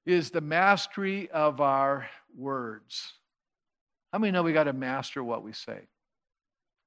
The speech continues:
What I mean here is the spirit, the tone, the attitudes, and the words that we share with other people, 'cause that influences people. When our hearts are right, our words are healthy, inspiring, encouraging, instructive,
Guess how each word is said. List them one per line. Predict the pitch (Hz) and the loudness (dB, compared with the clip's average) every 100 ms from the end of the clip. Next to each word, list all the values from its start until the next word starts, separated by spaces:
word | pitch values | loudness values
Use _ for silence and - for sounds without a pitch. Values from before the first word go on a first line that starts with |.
| - _ _ | -20 _ _
What | 156 220 | 0 4
I | 247 | 4
mean | 214 247 214 | 4 2 4
here | 208 202 | 4 2
is | 147 | 0
the | 135 | -6
spirit, | - - 180 185 175 | -8 -4 -2 -2 -4
the | |
tone, | 135 165 160 156 | -8 -4 -4 -6
the | 139 | -6
attitudes, | 143 156 147 160 139 | -4 -6 -6 -8 -8
and | 117 | -10
the | 110 | -10
words | 113 127 131 107 | -8 -6 -6 -8
that | 110 | -12
we | 127 | -12
share | - 120 | -8 -6
with | 110 | -6
other | 110 107 | -8 -10
people, | 131 123 - _ - - | -12 -12 -14 _ -20 -10
'cause | 143 | 2
that | 226 233 | 4 4
influences | 240 - 202 131 127 | 0 -2 -6 -8 -12
people. | - 110 - _ _ - - | -12 -14 -16 _ _ -20 -8
When | 190 185 | 0 2
our | 156 | 2
hearts | - 220 226 - | 4 4 2 -2
are | 247 190 | -6 -2
right, | 151 156 - | 0 0 -2
our | 151 | -4
words | 147 151 214 226 - | -4 -4 -2 -2 -4
are | 151 | -6
healthy, | 151 151 170 190 - 123 | -2 -2 -2 -6 -8 -10
inspiring, | 123 - 147 160 175 180 170 | -12 -2 0 0 -4 -6 -10
encouraging, | 131 - 160 170 156 180 | -12 -4 -2 -2 -4 -8
instructive, | 151 - - 151 - - | -8 -10 -2 -2 -2 -10